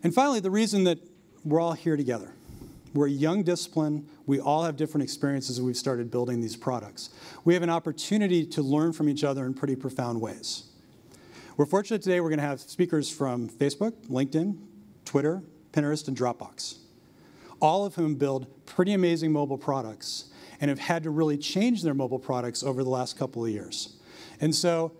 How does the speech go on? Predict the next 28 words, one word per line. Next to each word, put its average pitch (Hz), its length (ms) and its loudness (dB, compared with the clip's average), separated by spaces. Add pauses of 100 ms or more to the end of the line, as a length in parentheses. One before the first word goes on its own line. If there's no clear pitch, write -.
(640)
for - 80 2
the 165 60 6
rest 208 220 2
of 220 60 -8
today, 185 380 0 (840)
first 240 180 6
of 226 60 -4
all, 180 160 -2 (160)
have 160 220 -2
fun, 202 380 0 (580)
right? 139 200 0
It's - 280 -16
a 139 40 -2
rare 147 260 4
opportunity 170 480 0
to 135 80 0
actually 135 360 -2
hear 147 180 0
so 143 140 -2
many 139 140 2
great 131 220 0
speakers 131 380 -2
talk 131 200 -2
about 123 140 -4
what 127 160 -2
they're 117 120 -2
doing. 123 360 -2 (800)
But 131 640 2